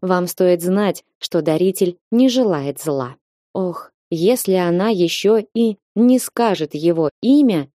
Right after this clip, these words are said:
придётся обращаться к Оку. «Ну, а поклонник?» Женщина хитро прищуривается. «Чьё имя вам бы хотелось услышать?» В голове вспыхивает крупными буквами одно,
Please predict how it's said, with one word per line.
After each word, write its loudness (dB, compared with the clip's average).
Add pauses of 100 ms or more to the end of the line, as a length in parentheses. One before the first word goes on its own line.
(180)
придётся 0
обращаться -2
к -18
Оку. -2 (480)
«Ну, 0
а -8
поклонник?» 0 (400)
Женщина 0
хитро -2
прищуривается. -2 (300)
«Чьё 2
имя 4
вам 0
бы 2
хотелось 0
услышать?» -2 (280)
В -2
голове 4
вспыхивает 0
крупными 0
буквами 0
одно, 0